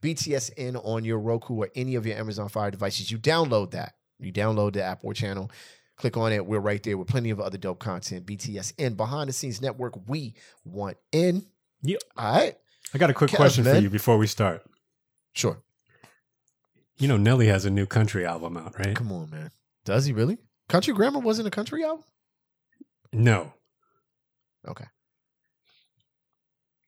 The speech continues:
Speaker 1: What, what are we supposed to do about that at this point?
Speaker 2: I'm trying to think of an album that I would compare to country gra-, I mean, to this, this Nelly country album and ask what
Speaker 1: S-
Speaker 2: record you would reach for first.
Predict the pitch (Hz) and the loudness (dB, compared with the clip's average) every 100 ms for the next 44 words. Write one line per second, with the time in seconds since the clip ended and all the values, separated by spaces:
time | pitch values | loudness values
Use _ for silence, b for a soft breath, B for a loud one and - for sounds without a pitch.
0 | _ _ _ _ - 101 107 98 104 104 | _ _ _ _ -12 -2 0 0 0 0
1 | 104 104 92 90 82 76 - - - - | -2 -2 -4 -4 -8 -8 -12 -16 -16 -18
2 | - 120 _ _ _ _ _ _ _ _ | -18 -20 _ _ _ _ _ _ _ _
3 | - 139 147 156 131 - 127 107 107 - | -6 -4 2 4 6 6 4 4 2 4
4 | 104 107 98 90 107 - _ - 104 - | 4 4 2 -2 -10 -14 _ -4 -4 0
5 | 98 98 - 101 107 104 101 98 _ - | 0 0 -2 -4 2 2 2 -4 _ -4
6 | 101 - 95 104 104 104 101 - 95 98 | -2 -2 -4 -2 2 2 2 0 -2 -2
7 | - - 107 98 - _ - 107 101 104 | -6 -4 -4 -4 -8 _ -6 0 2 2
8 | 101 107 98 98 90 85 90 95 95 - | 2 0 0 -2 -2 -4 -4 -2 -2 -4
9 | 98 101 - - 107 95 98 98 90 95 | -2 -2 -2 -6 -4 -2 -2 -2 -2 -6
10 | 87 92 98 - 98 87 80 - 85 76 | -4 -4 -4 -6 -8 -10 -8 -8 -8 -8
11 | - - | -14 -14